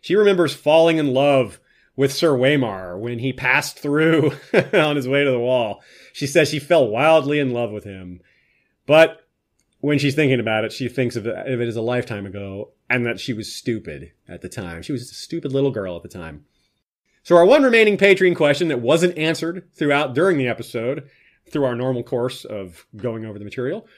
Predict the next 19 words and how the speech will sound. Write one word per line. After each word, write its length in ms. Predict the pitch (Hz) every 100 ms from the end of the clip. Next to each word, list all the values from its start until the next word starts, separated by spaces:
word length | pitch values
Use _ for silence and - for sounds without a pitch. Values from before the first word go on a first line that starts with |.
| _
comes 240 | - 202
from 420 | 185 202 208 208 - _ _ _ _ _ _
Ingrid 280 | 196 208 220
Serevia, 540 | 220 208 180 170 220 - _ _ _
the 440 | 135 143 147 139 131 - _ _ _
Scorpion 600 | - - 190 185 165 160
of 80 | 139
the 60 |
Salt 260 | 135 165 147
Shore. 380 | - 151 190 - _ _ _ _ _ _ _ _ -
Now, 100 | 117
why 180 | 131
are 80 | 180
the 80 | 165
Royces 360 | 147 180 170 135
seemingly 380 | 170 160 160
everywhere? 440 | 151 202 110 - -
Well, 160 | 170 170
it's, 180 | -